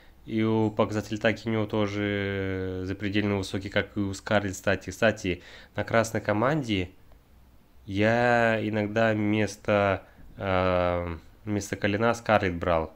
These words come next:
без костюма. У неё есть срез, срез атаки, что даёт выживаемость. В принципе, у, у кого сломанная Скарлетт, там у неё тысяча и на эмках у неё тысяча урона с руки, что вообще очень-очень круто.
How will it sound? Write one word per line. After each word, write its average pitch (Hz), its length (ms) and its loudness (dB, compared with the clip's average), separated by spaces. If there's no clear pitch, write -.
без 101 260 -2
костюма. 95 640 -2
У 110 40 -2
неё 107 200 2
есть 104 300 0
срез, 101 280 -4
срез 107 260 -2
атаки, 127 360 2
что 107 260 -4
даёт 104 340 -2
выживаемость. 98 800 -2
В - 20 -20
принципе, 110 600 0
у, 104 360 -4
у 117 220 -6
кого 113 320 4
сломанная 107 500 2
Скарлетт, 127 560 -2
там 104 340 4
у 104 40 2
неё 107 340 4
тысяча 104 680 0
и 101 240 0
на 101 220 2
эмках 135 360 -2
у 101 40 -2
неё 104 320 0
тысяча 98 960 -2
урона 104 360 0
с 98 120 -6
руки, 98 340 -2
что 95 300 -4
вообще 95 280 -4
очень-очень 92 720 -2
круто. 82 460 -8